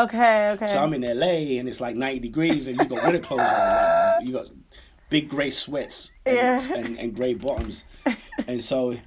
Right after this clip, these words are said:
Speaker 2: they say, um, uh, they, the wo-, the woman looks at me and she was like, "So," I said, "Can I help you?" They was like, "Can we pray for you?"
Speaker 1: Oh, nice.
Speaker 2: And I was like, "Huh?"
Speaker 1: Ah!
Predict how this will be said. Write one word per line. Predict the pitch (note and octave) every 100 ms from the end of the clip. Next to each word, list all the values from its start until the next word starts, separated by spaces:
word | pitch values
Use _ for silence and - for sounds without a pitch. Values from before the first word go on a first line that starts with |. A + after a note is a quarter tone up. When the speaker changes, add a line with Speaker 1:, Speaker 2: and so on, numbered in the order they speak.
| - _ - _ _ _
Speaker 2:
they | - C3
say, | - B2+ A#2+
um, | G#2+ G#2+ G#2 F#2 E2+ _ _ _ _ _ _ _ _ _ _ _ _ _
uh, | G#2+ G2+ - G#2
they, | A#2 A2+
the | G#2+
wo-, | A2 B2+ B2
the | A2+
woman | A#2+ D#3 C3 G#2+ B2+
looks | B2+ -
at | A#2
me | G#2+
and | G#2
she |
was | A2+
like, | A2+ G#2
"So," | - - B2+ B2 B2 A#2+ G#2+ - _ _ _ _
I | -
said, | A#2 G#2
"Can | A2
I | F#2
help | C3+ C3
you?" | D3
They |
was | C3 A#2+
like, | F#2
"Can | - G2+
we | A#2
pray | - F#4
for | F4+ A#3
you?" | - - - _ -
Speaker 1:
Oh, | B3+
nice. | B3 A#3+ B3+
Speaker 2:
And | B3+
I | B3+
was | B3
like, | C4 A3 A#3 - _ - -
"Huh?" | - C3 G4 - -
Speaker 1:
Ah! | - - - - -